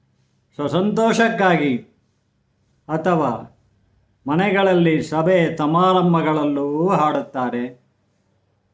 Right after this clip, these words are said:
ಇನ್ನು ಕವಿಯಾದವನಿಗೆ ಕವಿತೆ, ಕವಿತೆ ಬರೆಯುವುದು ಇದ್ದರೆ ಅವನು ಆ ಹಾಡುವ ದಾಟಿಯಲ್ಲೇ ಬರೆದಿರುತ್ತಾನೆ.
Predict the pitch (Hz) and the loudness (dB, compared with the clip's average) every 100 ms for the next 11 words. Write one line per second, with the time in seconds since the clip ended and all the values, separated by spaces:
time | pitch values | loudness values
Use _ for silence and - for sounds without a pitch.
0 | _ _ _ - 202 185 151 135 - 170 | _ _ _ -2 0 2 0 -2 -2 2
1 | 202 214 190 170 160 151 156 160 147 - | 4 4 4 4 2 0 0 0 0 -2
2 | 156 208 208 180 208 208 185 156 151 143 | -2 -2 -2 -2 -2 0 0 0 0 -2
3 | 135 143 139 123 - _ _ _ _ 147 | -2 -2 -2 -6 -10 _ _ _ _ -6
4 | 143 160 143 120 120 _ _ _ - 147 | -2 0 0 -2 -6 _ _ _ -8 -4
5 | 160 156 143 135 135 139 147 123 139 180 | 0 0 0 -2 -6 -6 -4 -2 0 0
6 | 202 190 143 151 190 180 190 185 175 170 | 2 2 2 2 0 0 2 2 2 2
7 | 160 151 151 170 160 147 156 156 156 151 | 2 0 0 0 0 -2 0 2 2 0
8 | 156 165 156 156 | -2 -2 0 0